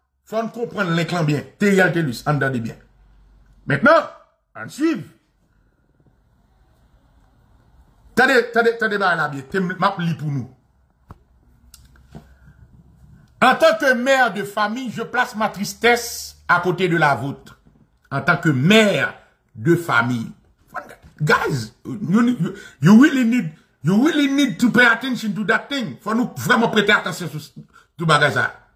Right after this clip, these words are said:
En tant que mère de famille. Maintenant, il dit, en tant que mère de famille, je place ma tristesse à côté de la, de la vôtre. Elle a parlé de mère de famille. Il n'a pas fait référence à Martine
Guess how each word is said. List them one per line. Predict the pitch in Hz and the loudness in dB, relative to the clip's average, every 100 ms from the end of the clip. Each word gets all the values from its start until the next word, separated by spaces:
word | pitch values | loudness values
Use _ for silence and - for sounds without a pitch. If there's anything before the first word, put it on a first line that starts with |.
| _ _ _ - | _ _ _ -8
En | 113 | 0
tant | - | 0
que | 156 | 0
mère | 139 165 143 | 0 2 2
de | 120 | 0
famille. | - 110 104 - _ _ _ | -6 -6 -6 -12 _ _ _
Maintenant, | 127 135 240 | -8 0 2
il | 240 | 2
dit, | 156 196 170 | 2 0 0
en | 160 | 2
tant | - 226 | 2 2
que | 202 | 0
mère | 156 170 208 165 | 0 2 2 2
de | 143 | 0
famille, | 127 147 139 214 254 240 - _ _ | -2 0 2 4 4 0 -8 _ _
je | 123 - 208 220 220 - _ _ | -6 2 6 6 4 -4 _ _
place | 190 208 - - - - - - _ | 0 2 0 -4 -12 -14 -16 -20 _
ma | 131 175 | 0 0
tristesse | 175 170 - - 202 - | 0 -6 -6 -4 -2 0
à | 156 | -2
côté | 160 165 | -2 -4
de | 151 131 | -2 -2
la, | 120 - | -4 -6
de | 117 127 | -6 0
la | 123 | 0
vôtre. | 110 110 - - _ _ _ _ _ _ _ _ - 120 | -2 -8 -12 -20 _ _ _ _ _ _ _ _ -10 -2
Elle | 131 | 0
a | |
parlé | 151 202 165 | 2 0 2
de | 147 | 0
mère | 139 160 135 | 0 0 0
de | |
famille. | 120 123 123 156 107 - _ _ _ | -2 -4 -2 -2 -6 -12 _ _ _
Il | 131 | -2
n'a | 160 | -2
pas | - | 0
fait | 156 | -2
référence | 139 131 - 135 185 - - - _ - | -2 -4 -6 -2 -2 -2 -10 -16 _ -2
à | 131 | 0
Martine | 135 - 233 202 | 0 0 -2 -2